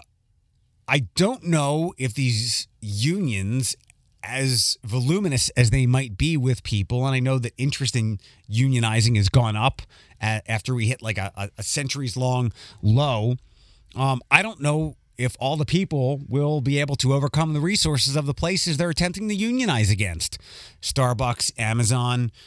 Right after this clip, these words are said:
whatever else. Like, these places will do dirty things, and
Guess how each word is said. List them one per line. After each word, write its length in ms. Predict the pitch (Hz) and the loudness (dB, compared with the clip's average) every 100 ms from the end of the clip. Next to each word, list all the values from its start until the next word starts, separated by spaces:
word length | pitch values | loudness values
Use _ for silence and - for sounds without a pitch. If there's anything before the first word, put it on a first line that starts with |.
| - | -18
whatever 360 | - 123 123 120 | -4 -2 -2 -2
else. 420 | 120 127 - - - | -2 0 -2 -2 0
Like, 180 | 147 123 | 0 2
these 200 | 196 - | 0 0
places 580 | 196 190 - 180 135 | 0 0 0 -2 -4
will 340 | 120 151 202 190 | -4 -2 -2 -2
do 300 | 143 190 190 | -2 -2 -2
dirty 380 | 143 165 170 170 | -2 -2 -2 -4
things, 600 | 202 214 196 185 175 - - - - - | -2 0 2 2 0 -2 -10 -20 -12 -2
and 420 | 139 139 139 | 0 2 0